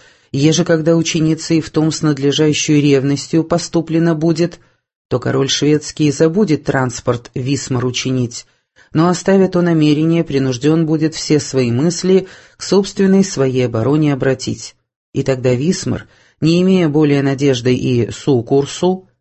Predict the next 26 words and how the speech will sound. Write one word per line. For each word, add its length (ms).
сам 400
принуждён 560
будет 320
сдаться, 580
или 160
можно 360
и 80
такие 400
меры 260
взять, 460
чтобы 340
то 180
и 80
другое 520
учинить, 680
и 100
Висмар 500
добывать, 680
и 100
десант 520
в 80
Шканию 560
в 60
одно 280
время 340
делать. 560